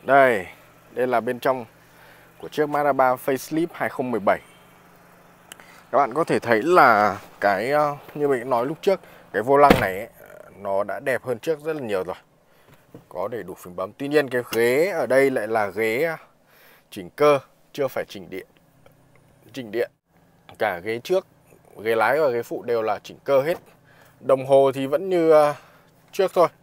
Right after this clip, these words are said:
Sang đến đời hai không hai hai thì mới là một cái loại đồng hồ điện tử rất là to. Đây là màn hình. Màn hình này thì vẫn như đời hai không mười sáu. Tuy nhiên là cái khu vực này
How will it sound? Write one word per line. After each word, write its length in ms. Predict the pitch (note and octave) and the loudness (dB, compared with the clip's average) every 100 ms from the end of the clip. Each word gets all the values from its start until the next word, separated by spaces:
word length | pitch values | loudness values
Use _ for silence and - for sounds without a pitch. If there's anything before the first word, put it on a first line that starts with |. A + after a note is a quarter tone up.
| _ _ _ _ _ | _ _ _ _ _
Sang 260 | D#3+ C#3+ C3 | 2 2 2
đến 200 | A#2+ D#3+ | 0 4
đời 360 | C#3 A2 A2 | 4 4 0
hai 180 | A2 C3 | -4 -6
không 180 | - C#3+ | -4 -6
hai 80 | C3 | -4
hai 280 | C3 C3 | -4 -4
thì 120 | A#2 A2 | -4 -6
mới 160 | A2 | -4
là 200 | C3 B2 | -2 -4
một 220 | A2 G2+ | -6 -12
cái 100 | - | -6
loại 220 | B2+ A#2 F2+ _ _ _ _ | -6 -6 -10 _ _ _ _
đồng 140 | A#2 A2 | -12 -10
hồ 80 | |
điện 120 | A2 - | -12 -12
tử 120 | G#2+ E2 | -14 -10
rất 120 | C3 | -4
là 80 | D3 | -2
to. 240 | B2 B2+ - _ _ _ _ _ _ _ _ _ _ | 2 2 0 _ _ _ _ _ _ _ _ _ _
Đây 180 | A#2+ B2 | -2 0
là 80 | A#2 | 0
màn 200 | G#2+ F#2+ | -6 -10
hình. 260 | G2 F2+ | -14 -4
Màn 140 | A#2+ C#3 | -2 0
hình 140 | C#3 | 0
này 160 | C#3 C3+ | 0 -2
thì 80 | C3+ | -2
vẫn 180 | D3+ | -2
như 180 | F#3+ E3+ | 2 4
đời 160 | D3+ B2+ | 6 4
hai 120 | C#3+ | 2
không 180 | C#3+ D3 | 0 -4
mười 80 | C3 | -4
sáu. 400 | - A2 C3 F3 _ _ _ _ - | 2 4 4 0 _ _ _ _ -14
Tuy 80 | |
nhiên 220 | C3+ C#3+ C3+ | -4 -2 -2
là 120 | A2 | -2
cái 220 | - A#2+ | -4 -6
khu 200 | B2 E3 D3 | -4 -4 -2
vực 260 | C3+ - | -4 -6
này 300 | A2+ G2+ F2 | -8 -8 -8